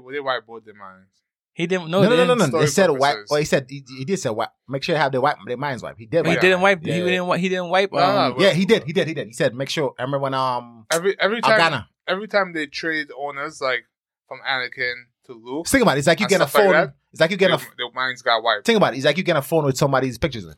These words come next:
Speaker 2: Yeah, but they say
Speaker 3: You have to
Speaker 2: Anakin,
Speaker 3: format it.
Speaker 2: Anakin didn't wipe his mind.
Speaker 1: No, that, that was where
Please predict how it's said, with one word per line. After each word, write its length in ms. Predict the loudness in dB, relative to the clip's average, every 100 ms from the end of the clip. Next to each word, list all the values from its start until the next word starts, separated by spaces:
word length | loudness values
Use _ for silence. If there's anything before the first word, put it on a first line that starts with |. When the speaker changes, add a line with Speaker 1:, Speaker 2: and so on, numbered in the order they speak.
| -4
Speaker 2:
Yeah, 100 | -2
but 80 |
they 40 | 0
say 120 | 0 2
Speaker 3:
You 60 | 2
have 100 | 2
to 60 | 2
Speaker 2:
Anakin, 60 |
Speaker 3:
format 260 | -2 -2 -2
it. 80 | -8 -6
Speaker 2:
Anakin 340 | -4 -4 -4
didn't 200 | -2 -2
wipe 160 | -4 -8
his 140 | -14
mind. 180 | -16 -18 _
Speaker 1:
No, 180 | 2 4
that, 320 | 4 4 4
that 140 | 4
was 300 | 4 2 -8 -20 _ _ _
where 360 | -2 2 4